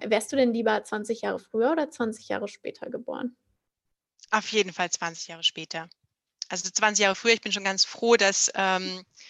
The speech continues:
Speaker 2: meine Schwestern sozusagen diesen, diesen Kampf um Gleichberechtigung schon mal angezettelt haben. Und, ähm, zwanzig Jahre später, weil ich wahnsinnig gerne sehen würde, wie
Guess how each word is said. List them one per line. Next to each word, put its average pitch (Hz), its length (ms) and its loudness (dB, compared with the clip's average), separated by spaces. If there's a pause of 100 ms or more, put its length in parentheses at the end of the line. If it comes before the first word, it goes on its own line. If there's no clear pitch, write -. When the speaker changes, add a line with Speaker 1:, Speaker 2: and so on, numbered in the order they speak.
(200)
Speaker 2:
meine 208 260 6
Schwestern 214 420 6
sozusagen 196 800 2
diesen, 190 420 0
diesen 190 440 -4
Kampf 190 420 -2
um 180 300 -16
Gleichberechtigung 185 800 -2
schon 175 140 -8
mal 180 120 0
angezettelt - 600 -2
haben. 175 340 -4 (880)
Und, 185 400 2
ähm, 185 240 2
zwanzig 185 340 2
Jahre 185 160 4
später, 190 440 4
weil 185 120 6
ich 180 120 2 (520)
wahnsinnig 196 400 6
gerne 185 220 4
sehen 190 340 4
würde, 180 360 -6
wie 175 260 -16